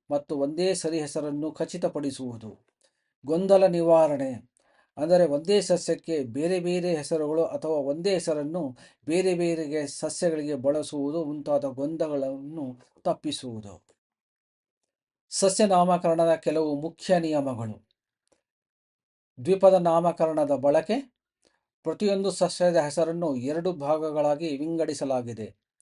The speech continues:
ಕುಲದ ಹೆಸರು, ಅಂದರೆ genus name, ಮತ್ತು ಪ್ರಭೇದದ ಹೆಸರು, ಅಂದರೆ ಸ್ಪೆಸಿಫಿಕ್ ಎಪಿಥೆಟ್.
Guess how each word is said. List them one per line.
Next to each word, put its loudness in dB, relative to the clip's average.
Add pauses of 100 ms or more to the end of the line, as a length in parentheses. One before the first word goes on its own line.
(460)
ಕುಲದ 6
ಹೆಸರು, 0
ಅಂದರೆ 0
genus -4
name, -6 (420)
ಮತ್ತು -2
ಪ್ರಭೇದದ 2
ಹೆಸರು, -2 (360)
ಅಂದರೆ -2 (140)
ಸ್ಪೆಸಿಫಿಕ್ -6
ಎಪಿಥೆಟ್. -6